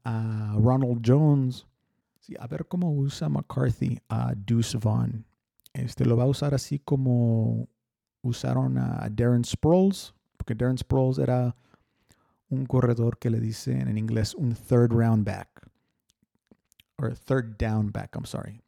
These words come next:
Eso quiere decir que es un corredor, pero del tercer down, que viene siendo que solamente entra al tercer down. Y sí, eso es importante porque muchas de las veces los third round backs, ellos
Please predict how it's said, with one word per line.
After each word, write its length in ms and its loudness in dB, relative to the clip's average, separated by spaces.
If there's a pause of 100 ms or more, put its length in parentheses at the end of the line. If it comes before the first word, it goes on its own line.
(680)
Eso 160 -8
quiere 180 -2
decir 280 -2
que 380 -2
es 180 -4
un 160 0
corredor, 640 4
pero 760 0
del 220 -2
tercer 460 -4
down, 380 -8 (120)
que 140 -4
viene 180 -2
siendo 200 -2
que 100 -8
solamente 480 0
entra 340 -2
al 100 -6
tercer 360 -6
down. 320 -4 (680)
Y 120 -4
sí, 180 -6
eso 300 -6
es 80 -2
importante 580 0
porque 420 -4 (920)
muchas 300 0
de 60 4
las 100 4
veces 280 0
los 220 -6
third 240 2
round 260 0
backs, 520 -4
ellos 720 0